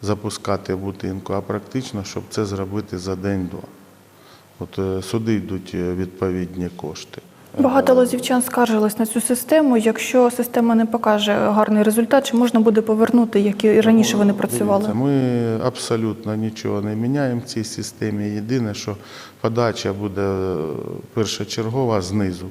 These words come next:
Speaker 1: потім воно піде в нас так, як і було.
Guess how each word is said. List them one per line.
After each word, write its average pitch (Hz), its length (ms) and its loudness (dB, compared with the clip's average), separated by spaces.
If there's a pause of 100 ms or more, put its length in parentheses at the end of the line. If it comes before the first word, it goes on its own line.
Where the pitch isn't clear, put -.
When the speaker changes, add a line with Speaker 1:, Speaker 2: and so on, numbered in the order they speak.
Speaker 1:
потім 139 300 -4
воно 123 220 0
піде 104 380 -4 (720)
в 107 160 -6
нас 120 220 0
так, - 280 -6
як - 160 -10
і 110 60 -2
було. 101 320 -6